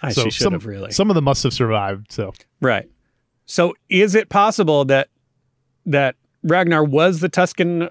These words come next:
Speaker 1: child who survived and then he delivered them to
Speaker 2: No.
Speaker 1: the cult, the
Speaker 2: Tuskens,
Speaker 1: Night Watch,
Speaker 2: Tuskens
Speaker 1: whatever?
Speaker 2: do not have human features underneath that
Speaker 1: All of
Speaker 2: wrapping.
Speaker 1: them? Do we know?
Speaker 2: Well, I guess it's possible to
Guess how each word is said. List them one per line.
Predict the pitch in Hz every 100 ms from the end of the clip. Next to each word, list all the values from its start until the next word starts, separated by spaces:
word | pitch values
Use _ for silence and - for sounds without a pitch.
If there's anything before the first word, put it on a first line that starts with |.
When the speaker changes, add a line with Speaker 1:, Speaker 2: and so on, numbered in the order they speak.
| -
Speaker 1:
child | - 151 160 175 170
who | 165
survived | 147 160 131 127 147 143
and | 135
then | 123
he | 139
delivered | 127 127 131 135 135 135 156
them | 123 123 131 127
to | - 135 127 123 123 -
Speaker 2:
No. | 117 87 - _ _ _ _
Speaker 1:
the | 131 127 117 113
cult, | - 143 - -
the | 180 151 131
Speaker 2:
Tuskens, | 147 151
Speaker 1:
Night | 165
Watch, | 151 170 - -
Speaker 2:
Tuskens | - 165 -
Speaker 1:
whatever? | 160 151
Speaker 2:
do | 147
not | 135
have | 131 127
human | 135 127 113
features | 135 117 107 101
underneath | 110 107 104 104 107
that | 107 95 - _ _ _ _ _ _ _ _ -
Speaker 1:
All | 185
of |
Speaker 2:
wrapping. | 117 107 214
Speaker 1:
them? | 226 247
Do | 214
we | 175
know? | 185 220 240 _ _ _ _ _ _ _ -
Speaker 2:
Well, | 87
I | 113
guess | 107 110
it's | -
possible | - 120 - 120
to | 101